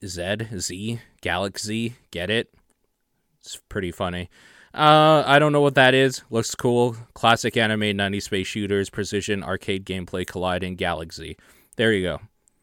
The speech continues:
go. Uh, yeah, it looks cute. I don't have a P S four, no. I have, there's no point in owning a P S four except for, like, two or three games that I want. So I never got one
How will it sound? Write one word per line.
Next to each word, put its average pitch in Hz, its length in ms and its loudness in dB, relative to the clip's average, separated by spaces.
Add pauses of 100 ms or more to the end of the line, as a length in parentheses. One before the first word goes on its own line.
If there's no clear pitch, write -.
(380)
go. - 60 -6
Uh, 98 760 0 (280)
yeah, 82 240 -10 (240)
it - 80 -14
looks 95 260 -8
cute. 82 280 -10 (1400)
I 107 120 0
don't 131 220 2
have 127 120 2
a 123 80 -2
P 131 160 0
S 123 100 0
four, 113 300 0
no. 95 280 -2 (140)
I 98 140 0
have, 98 260 -2 (280)
there's 127 280 0
no 139 120 2
point 143 320 0
in 113 120 2
owning 113 280 -2
a 107 80 -2
P 110 180 -2
S 107 140 0
four 107 240 -2
except 104 260 -6
for, 110 140 -2
like, 101 240 -2
two 117 220 -4
or 107 100 -4
three 104 260 -6
games 98 320 -4
that 92 140 -6
I 80 100 -4
want. 82 360 -8 (760)
So 85 480 -4
I 90 160 -2
never 90 380 -4
got 87 320 -2
one 80 260 -10